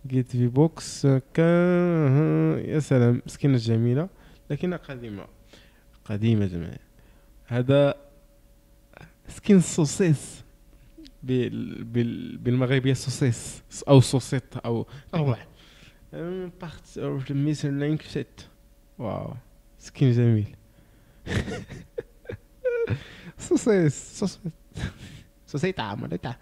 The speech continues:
جميل، أقسم بالله جميل. مم. السوسيس. واو، سكين قوي. بي-، بي-، واو.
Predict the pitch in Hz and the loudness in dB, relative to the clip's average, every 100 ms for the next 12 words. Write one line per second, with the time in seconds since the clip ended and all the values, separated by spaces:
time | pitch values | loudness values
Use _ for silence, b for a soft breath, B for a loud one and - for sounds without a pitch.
0 | B B B B B 180 175 139 139 143 | B B B B B 0 2 2 0 -6
1 | - 123 117 120 113 104 104 - b b | -6 -4 -4 -6 -6 -6 -8 -10 b b
2 | b b b b _ _ _ - 135 127 | b b b b _ _ _ -6 -2 2
3 | 117 110 104 98 92 - 107 117 _ _ | 2 2 0 -2 -4 -8 -12 -16 _ _
4 | _ _ _ - 123 113 - 110 - 113 | _ _ _ -12 -10 -8 -8 -10 -6 -8
5 | - - - _ _ - _ - 113 92 | -8 -14 -20 _ _ -20 _ -10 -6 -4
6 | 92 98 117 - - 156 - 156 147 135 | -4 -8 -12 -12 -4 -4 2 4 6 6
7 | 127 - _ b b b b b b b | 2 -8 _ b b b b b b b
8 | b - - - - - _ _ _ - | b -20 -20 -20 -20 -20 _ _ _ -20
9 | - _ _ - _ _ 139 123 131 131 | -20 _ _ -20 _ _ -6 2 6 6
10 | 127 127 139 131 117 160 202 151 117 | 4 6 6 4 2 2 2 0 -2